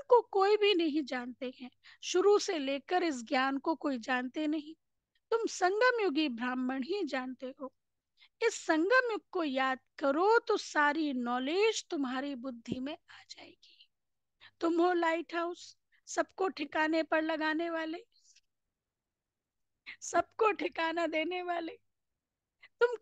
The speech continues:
कैसे अच्छे लाइट हाउस बनते हो? ऐसी कोई बात नहीं है जो तुमसे लागू ना होती हो। तुम सर्जन भी हो, तुम सराफ भी हो,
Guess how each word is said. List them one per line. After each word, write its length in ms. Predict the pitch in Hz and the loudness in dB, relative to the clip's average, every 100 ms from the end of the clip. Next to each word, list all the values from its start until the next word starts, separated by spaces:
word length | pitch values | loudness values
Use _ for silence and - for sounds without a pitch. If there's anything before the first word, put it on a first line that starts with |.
| - | 0
कैसे 560 | 359 330 359 - 523 554 | 4 4 2 2 2 2
अच्छे 640 | - 359 - - 427 427 | 0 -2 0 0 4 4
लाइट 520 | 311 302 330 359 - | 4 2 2 -2 -4
हाउस 220 | 339 311 | -4 -4
बनते 480 | 262 277 262 262 254 277 | -6 -6 -6 -8 -10 -12
हो? 120 | 247 _ _ _ - _ | -16 _ _ _ -20 _
ऐसी 420 | 359 392 - 494 466 | 4 4 4 4 4
कोई 320 | - 330 320 | 2 0 0
बात 360 | 247 254 254 - - | 0 0 -2 -6 -6
नहीं 260 | 254 285 | -2 0
है 120 | 440 | -2
जो 160 | 440 440 | 0 0
तुमसे 600 | - 415 440 494 - 480 | 0 -2 -4 -2 0 2
लागू 540 | 320 254 269 359 539 571 | 2 2 2 4 4 4
ना 240 | 523 453 | 2 -4
होती 380 | 330 269 - 247 - | -8 -10 -14 -16 -18
हो। 120 | 226 _ _ _ _ _ _ _ _ _ _ _ - _ | -20 _ _ _ _ _ _ _ _ _ _ _ -20 _
तुम 160 | 440 415 | -2 -2
सर्जन 640 | - 277 247 233 415 440 | 0 0 2 2 2 4
भी 180 | 427 415 | 2 2
हो, 280 | 359 359 392 _ _ _ _ _ _ _ _ _ _ _ _ _ _ _ - | 0 -4 -10 _ _ _ _ _ _ _ _ _ _ _ _ _ _ _ 0
तुम 180 | 466 453 | 0 2
सराफ 680 | - 294 262 277 370 - | 0 2 2 2 2 0
भी 260 | 370 370 370 | -2 2 2
हो, 380 | 311 320 330 | 0 -4 -8